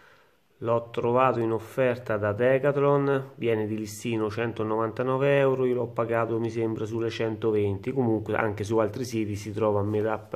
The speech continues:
a meno prezzo, circa centosessanta. Comunque il prezzo più conveniente l'ho trovato su, da Decathlon. Ora, ragazzi,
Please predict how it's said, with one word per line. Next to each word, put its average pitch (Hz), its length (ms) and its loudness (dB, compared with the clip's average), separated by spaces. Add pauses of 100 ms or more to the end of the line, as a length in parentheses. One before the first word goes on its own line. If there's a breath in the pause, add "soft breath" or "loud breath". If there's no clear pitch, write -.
(120)
a 101 420 -2
meno 117 320 0
prezzo, 101 600 0 (600 soft breath)
circa 110 420 -4
centosessanta. 104 1040 -2
Comunque 131 640 2 (200 loud breath)
il 107 120 -10
prezzo 127 340 0
più 135 200 -2
conveniente 139 640 4
l'ho 110 160 4
trovato 104 500 0
su, 98 800 0
da 104 100 -2
Decathlon. 92 720 -4 (920 soft breath)
Ora, 139 280 4
ragazzi, 170 800 0